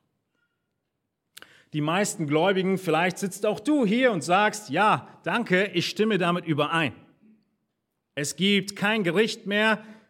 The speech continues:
für den Gläubigen zur Hölle und es gibt das Preisgericht für den Gläubigen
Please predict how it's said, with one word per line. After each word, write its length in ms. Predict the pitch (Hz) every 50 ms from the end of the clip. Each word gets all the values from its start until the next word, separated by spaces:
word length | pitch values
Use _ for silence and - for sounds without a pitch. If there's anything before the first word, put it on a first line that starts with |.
| _ _
für 400 | - - - 156 151 151 147 131
den 180 | 120 127 127 110
Gläubigen 800 | 127 131 127 123 120 120 127 117 120 117 120 117 117 117 - -
zur 200 | - - 101 104
Hölle 460 | 165 220 214 208 196 170 - - - - _ _ _ _ _ -
und 120 | 247 269
es 160 | 254 196 - -
gibt 240 | 254 262 262 -
das 220 | 214 196 - - -
Preisgericht 840 | - - 185 196 226 226 220 - - 190 160 175 170 151 - -
für 140 | - - 175
den 160 | 156 151 143
Gläubigen 720 | 135 147 156 170 170 143 135 127 127 131 139 151 156 151